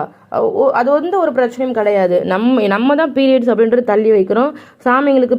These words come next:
பீரியட்ஸ் அப்படின்றது ஒண்ணுமே கிடையாது, நார்மல் தான். So, கோவிலுக்கு போய் சாமி கும்பிடணும்னு அர்த்தம், நீங்க கோவிலுக்கு போயிட்டு வரணும்னு அர்த்தம், அவங்க உங்களை பார்க்கணும்னு நினைக்கிறாங்கன்னு அர்த்தம். அதனால நீங்க சாமி கோயிலுக்கு போயிட்டு வந்தீங்கன்றப்போ அவங்களும் சந்தோஷமாயிடுவாங்க. உங்களுக்கும் ஏதாச்சும் நடக்க விஷயம், வேண்டிய விஷயங்கள் தள்ளி போயிருந்துச்சுன்னா நீங்களும் வந்து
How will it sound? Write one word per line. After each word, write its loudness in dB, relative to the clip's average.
பீரியட்ஸ் 2
அப்படின்றது -2
ஒண்ணுமே 0
கிடையாது, 0
நார்மல் 0
தான். -4
So, 0
கோவிலுக்கு 2
போய் 0
சாமி 2
கும்பிடணும்னு 0
அர்த்தம், -2
நீங்க -2
கோவிலுக்கு 0
போயிட்டு 0
வரணும்னு 0
அர்த்தம், -2
அவங்க -2
உங்களை 0
பார்க்கணும்னு -2
நினைக்கிறாங்கன்னு -2
அர்த்தம். -6
அதனால -2
நீங்க -6
சாமி -2
கோயிலுக்கு -2
போயிட்டு -2
வந்தீங்கன்றப்போ -4
அவங்களும் -2
சந்தோஷமாயிடுவாங்க. 0
உங்களுக்கும் 0
ஏதாச்சும் 0
நடக்க -2
விஷயம், -2
வேண்டிய 0
விஷயங்கள் -6
தள்ளி 0
போயிருந்துச்சுன்னா -2
நீங்களும் 0
வந்து 0